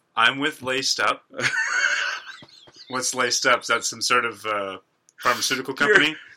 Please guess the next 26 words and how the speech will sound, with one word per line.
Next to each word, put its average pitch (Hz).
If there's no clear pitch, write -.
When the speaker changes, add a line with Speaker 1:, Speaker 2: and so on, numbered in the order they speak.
Speaker 2:
you're, 185
Speaker 1:
No. 113
Speaker 2:
you're, 139
you're 165
wearing 165
a 151
leather 147
jacket 123
that 143
says 135
Laced 131
Up. 135
<laughs> -
It's -
like, 165
"Ah, 113
yeah, 139
I'm 127
a 123
host 143
of 131
a 113
podcast 120
in 98
Thunder 120
Bay." 123